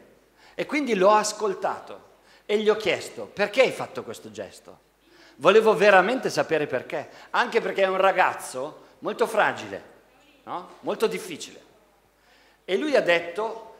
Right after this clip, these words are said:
"Ho, ho, ho tirato un pugno perché volevo che mi lasciassero in pace, perché mi prendono sempre in giro, perché mi disturbano sempre,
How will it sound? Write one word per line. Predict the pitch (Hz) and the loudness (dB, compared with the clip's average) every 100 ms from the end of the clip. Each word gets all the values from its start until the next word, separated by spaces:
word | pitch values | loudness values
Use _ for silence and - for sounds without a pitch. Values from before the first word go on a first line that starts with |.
| - _ _ _ | -20 _ _ _
"Ho, | 160 | -14
ho, | - 151 | -4 -4
ho | 165 - 165 160 | -2 2 2 2
tirato | 170 190 240 254 | 2 4 4 0
un | 214 | -4
pugno | 208 147 135 170 | -6 -6 -6 -10
perché | - 190 185 208 | -8 -8 -2 -2
volevo | 165 185 196 240 233 226 233 226 | 0 -2 2 4 2 0 -2 -4
che | - 185 | -6 -6
mi | 196 | -2
lasciassero | 196 170 - 226 220 220 214 | 0 0 2 2 2 0 0
in | 214 196 | -2 4
pace, | 202 135 - - 98 - - _ _ _ _ - - _ | 6 6 2 -8 -12 -16 -20 _ _ _ _ -20 -20 _
perché | 185 180 | 0 2
mi | 202 202 | 0 0
prendono | 220 254 247 240 208 | 2 2 2 0 2
sempre | 226 220 214 | -2 0 -2
in | 214 | -2
giro, | 180 196 123 - - - - _ _ _ _ - | -4 -4 -4 -6 -12 -20 -20 _ _ _ _ -4
perché | 165 190 | -2 0
mi | 196 | -2
disturbano | 175 175 - 247 220 208 180 | -4 -8 -6 -4 -2 -2 -2
sempre, | 208 160 123 101 | -4 -6 -8 -12